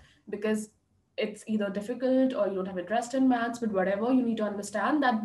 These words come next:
this section has relevance, has importance in your clat paper, and you need to cover it equally well. Now, before you start your preparation, you have some preliminary steps that you need to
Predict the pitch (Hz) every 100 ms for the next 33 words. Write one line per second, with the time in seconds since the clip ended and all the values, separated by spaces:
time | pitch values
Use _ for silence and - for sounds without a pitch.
0 | 208 233 247 - 220 220 - 254 - 202
1 | 208 208 196 190 185 196 247 - 196 185
2 | 185 202 208 226 233 220 226 214 208 196
3 | 196 196 180 - 190 190 220 302 339 294
4 | 254 247 220 208 208 214 226 - 214 190
5 | 170 147 - - _ _ _ _ _ _
6 | _ - _ - 262 302 330 339 262 -
7 | - 277 294 311 294 311 311 - 233 202
8 | 208 226 214 208 214 208 196 - 269 269
9 | 240 226 226 262 247 240 226 233 262 269
10 | 262 - 208 202 214 - 214 208 214 214
11 | 208 208 - 208 208 196 -